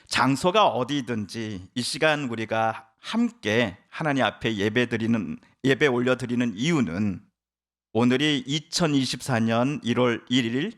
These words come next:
새해 첫날이기에 우리에게 새해라고 하는 귀한 선물을 주신 하나님께 감사와 찬양을 올려드리기 위해서입니다.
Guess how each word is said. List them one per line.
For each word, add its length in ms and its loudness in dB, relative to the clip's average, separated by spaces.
새해 340 0
첫날이기에 920 -2
우리에게 560 2
새해라고 720 2
하는 300 -2
귀한 380 0
선물을 720 0
주신 400 -2
하나님께 840 0
감사와 720 0
찬양을 720 -2
올려드리기 920 -2
위해서입니다. 840 -2